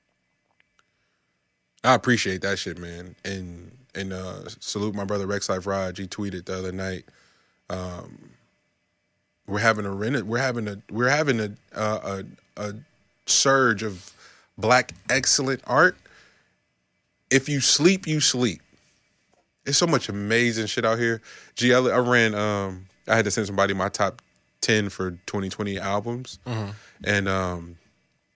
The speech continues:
Speaker 1: I, I wrote it, I sent it, and then I was like, "Let me go back and, and make sure I'm not tripping." I think I ha-, I've had Spillage Village on for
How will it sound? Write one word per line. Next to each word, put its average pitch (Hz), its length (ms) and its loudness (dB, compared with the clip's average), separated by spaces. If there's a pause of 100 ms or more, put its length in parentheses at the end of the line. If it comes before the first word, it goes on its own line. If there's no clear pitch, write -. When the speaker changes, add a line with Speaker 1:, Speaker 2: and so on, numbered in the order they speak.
(1160)
Speaker 1:
I, - 100 4 (140)
I 104 80 6
wrote 120 320 8
it, 123 120 8
I 95 120 2
sent 120 360 4
it, 98 160 0
and - 80 -8
then 98 120 -2
I - 20 0
was 98 100 0
like, 92 140 0
"Let 156 140 4
me 208 100 0
go 110 220 2
back 95 400 4
and, 90 400 -8
and 101 100 -4
make 101 160 0
sure - 160 -2
I'm 92 140 -2
not 82 160 -10
tripping." 87 320 -8
I - 880 -20
think 135 120 2
I 156 40 6
ha-, 151 160 0
I've 151 120 2
had 156 160 4
Spillage 120 400 2
Village 101 340 -2
on 90 260 -4
for 87 300 -8